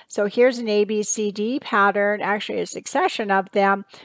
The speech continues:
that extended up to that one six one eight C D leg and right on to the eight eight six. And, uh, there's where the market turned to the downside from.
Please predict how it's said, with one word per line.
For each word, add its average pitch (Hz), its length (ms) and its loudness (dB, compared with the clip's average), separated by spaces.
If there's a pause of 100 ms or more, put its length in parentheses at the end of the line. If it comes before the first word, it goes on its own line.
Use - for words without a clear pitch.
(120)
that 208 140 4
extended 220 540 0
up 226 180 2
to 254 140 -2
that 214 180 2
one 208 300 -2
six - 420 -4
one 196 180 -2
eight 220 360 0
C 202 260 -4
D 214 240 -2
leg 220 500 2
and 190 300 -2
right 226 220 2
on 208 280 0
to 208 220 -4
the - 180 0
eight 202 200 4
eight 196 260 0
six. - 540 -2 (400)
And, 190 420 -2
uh, 185 300 2
there's 202 300 0
where 202 140 -4
the 196 100 -4
market 185 540 -2
turned 185 440 -4 (120)
to 208 140 -4
the 185 120 -4
downside 175 680 -2
from. 151 420 -4